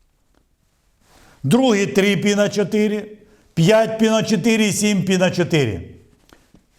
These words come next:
Зет один, зет два, зет три, зет чотири.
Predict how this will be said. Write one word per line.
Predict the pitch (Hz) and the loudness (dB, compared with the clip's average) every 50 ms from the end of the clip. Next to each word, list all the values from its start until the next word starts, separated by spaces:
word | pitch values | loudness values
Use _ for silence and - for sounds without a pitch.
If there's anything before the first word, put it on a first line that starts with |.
| _ _ _ _ _ _ _ | _ _ _ _ _ _ _
Зет | - 123 113 117 147 190 196 175 - - - | -4 -2 0 2 2 2 2 0 -2 -2 -2
один, | 190 156 147 135 131 202 220 240 233 226 233 240 233 208 | -2 0 0 0 0 0 2 2 2 0 -2 -4 -6 -6
зет | 151 120 123 170 175 170 147 117 - - | -4 -2 0 0 2 0 0 -2 -6 -8
два, | 135 110 131 139 160 190 208 214 220 226 226 - - | -4 -2 0 2 2 2 2 2 0 -2 -4 -8 -10
зет | 165 131 113 110 135 175 175 160 151 - - - - - | -8 -6 -2 0 2 2 2 2 0 -2 -8 -14 -4 -2
три, | 170 160 175 185 185 190 196 190 190 - - | 0 2 2 2 0 -2 -4 -6 -10 -12 -8
зет | 127 120 104 110 143 156 151 139 113 - | -6 -4 -2 0 2 2 2 0 -4 -6
чотири. | - 143 131 117 - 120 110 95 85 | -6 -4 -4 -2 -2 -2 -2 -2 -4